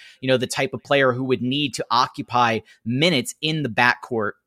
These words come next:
for this Rockets team? So I do think that there's a couple variables here and there that might push things one way or the other and potentially kind of illuminate,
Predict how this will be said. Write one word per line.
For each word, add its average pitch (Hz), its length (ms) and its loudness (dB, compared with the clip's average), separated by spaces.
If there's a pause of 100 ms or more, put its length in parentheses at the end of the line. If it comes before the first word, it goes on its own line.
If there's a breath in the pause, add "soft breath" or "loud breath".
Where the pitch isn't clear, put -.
for 147 220 0
this 123 220 0
Rockets 117 360 0
team? 175 280 -4
So 143 120 -4
I 131 80 0
do 196 160 -4
think 160 200 -6
that 113 120 -18
there's 135 220 0 (260 loud breath)
a 127 60 -6
couple 196 360 0
variables 147 480 4
here 143 160 -2
and 127 120 0
there 123 260 2 (260 soft breath)
that 131 120 0
might 143 360 0
push - 320 -2
things 156 320 -2
one 139 280 0
way 135 180 4
or 135 80 2
the 123 160 0
other 151 300 0 (360 soft breath)
and 127 520 0 (600)
potentially 151 800 -2
kind 143 140 -2
of 127 120 -6
illuminate, 143 800 0